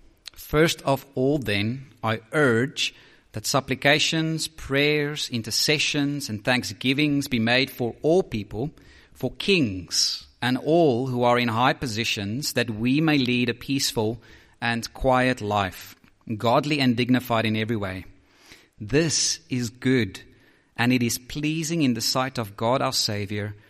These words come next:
who desires all people to be saved and to come to the knowledge of the truth. For there is one God, and there is one mediator between God and men,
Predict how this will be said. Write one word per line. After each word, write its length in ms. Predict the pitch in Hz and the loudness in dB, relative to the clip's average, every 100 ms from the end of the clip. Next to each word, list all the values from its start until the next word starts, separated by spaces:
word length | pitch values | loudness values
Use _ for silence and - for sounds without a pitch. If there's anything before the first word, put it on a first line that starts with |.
| _ _ | _ _
who 100 | 110 | -4
desires 760 | 120 104 113 127 143 139 127 - - | -2 -2 0 2 4 2 -2 -6 0
all 240 | 156 180 | 4 4
people 460 | 180 104 - 101 104 - | 2 -4 -8 -12 -12 -12
to 140 | - 110 | -6 -2
be 120 | 117 | 0
saved 720 | - 120 101 87 87 - - - | 0 0 -2 -4 -8 -14 -16 -8
and 160 | 110 | -6
to 80 | 110 | -4
come 240 | - 123 | 0 0
to 140 | 120 117 | 0 -2
the 100 | 107 | -2
knowledge 420 | 104 101 110 104 | -2 -4 -4 -6
of 120 | 104 | -8
the 80 | 101 | -8
truth. 420 | - 98 87 - - _ _ _ - - _ | -8 -10 -12 -18 -20 _ _ _ -20 -20 _
For 340 | - 147 160 | -4 2 2
there 260 | - 135 131 | 2 0 2
is 200 | 127 117 | -2 -2
one 440 | 107 120 156 160 | -2 -2 0 2
God, 420 | 131 123 104 92 - _ _ _ _ | 4 2 0 -4 -16 _ _ _ _
and 160 | 107 107 | -2 2
there 180 | 120 | 2
is 140 | 117 104 | 2 -2
one 360 | 107 131 131 | 0 2 4
mediator 600 | 120 135 139 131 120 110 | 4 4 4 2 2 -2
between 800 | 104 - - 147 165 175 139 101 | -6 -8 -10 -4 0 4 4 4
God 280 | 95 117 120 | 0 0 2
and 360 | 120 113 107 110 | 2 0 2 2
men, 400 | 117 107 95 | 2 0 -2